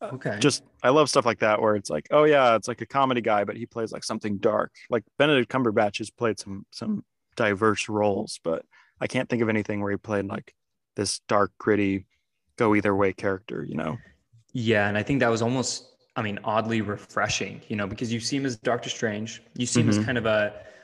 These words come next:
Speaker 2: um, what's it called? The Imitation Game, where he's a little bit quieter, a little bit nerve, nerve-wracking, a little bit nervous.
Speaker 1: Mm-hmm.
Speaker 2: But in this one, you know, that Southern
Speaker 1: Sherlock.
Speaker 2: grit,
Speaker 1: <laughs>
Speaker 2: you know? Oh yeah, Sherlock. Yeah, that's right. You know, and I think,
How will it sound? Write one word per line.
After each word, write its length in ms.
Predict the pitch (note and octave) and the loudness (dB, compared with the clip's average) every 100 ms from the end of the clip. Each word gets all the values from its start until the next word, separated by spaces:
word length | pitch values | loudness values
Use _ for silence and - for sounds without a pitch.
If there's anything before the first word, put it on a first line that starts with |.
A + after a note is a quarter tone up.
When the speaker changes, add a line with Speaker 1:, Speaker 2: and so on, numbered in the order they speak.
| _ - | _ -6
Speaker 2:
um, 320 | A2+ G#2 G2+ | -2 -2 -2
what's 140 | G#2+ - | -8 -10
it 60 | |
called? 180 | - G#2+ | -6 -6
The 80 | G2+ | -4
Imitation 480 | A#2 A2+ A2 - A2 | -6 -4 -6 -6 -6
Game, 220 | G#2 G2 | -6 -6
where 100 | G2+ | -8
he's 80 | G#2 | -6
a 40 | |
little 180 | G#2+ A2 | -6 -6
bit 160 | A#2 - | -6 -8
quieter, 580 | - A2 G#2+ G#2+ G#2+ - | 2 2 4 0 -2 -6
a 20 | |
little 160 | A2 A2 | -6 -4
bit 140 | A2+ | -4
nerve, 480 | A2+ A2 G#2+ G2+ - | -4 -2 -2 -4 -8
nerve-wracking, 760 | A#2+ A2+ A2 A2+ G#2 G#2 G#2 G#2 | -4 -2 0 0 0 -2 -8 -8
a 40 | G#2 | -8
little 140 | G#2+ | -4
bit 100 | A#2 | -4
nervous. 400 | A2 G#2 A2 G#2+ | -4 -2 0 0
Speaker 1:
Mm-hmm. 80 | G#2 G#2+ - - _ - | -2 -6 -16 -20 _ -8
Speaker 2:
But 160 | A#2+ | -4
in 180 | A#2 A2 | -2 0
this 240 | G#2+ A#2+ - | 2 0 -2
one, 140 | G#2 | -4
you 60 | G2+ | -4
know, 100 | G2 | -4
that 180 | F#2+ - | -6 -6
Southern 600 | - - A#2 A2+ A2 A#2 | -6 0 2 4 4 6
Speaker 1:
Sherlock. 460 | A2 A2 G#2 A2+ - | 8 8 6 4 -2
Speaker 2:
grit, 120 | - - | -4 -2
Speaker 1:
<laughs> 200 | C3+ A#2 | 0 -2
Speaker 2:
you 80 | G#2+ | -6
know? 380 | G2 F#2+ G2+ - D#3 | -10 -8 -10 -8 -2
Oh 60 | |
yeah, 180 | G3 B2 | 0 0
Sherlock. 600 | - B2 A#2 A#2+ C3 C3 | 0 2 4 4 2 -2
Yeah, 80 | A#2 | -6
that's 180 | - A#2 | -6 -4
right. 240 | A2 G2+ - - - _ _ | -4 -6 -12 -20 -20 _ _
You 100 | - | -4
know, 100 | A#2 | 0
and 80 | A2+ | 2
I 40 | A2 | 0
think, 420 | B2 B2 - | 0 -4 -6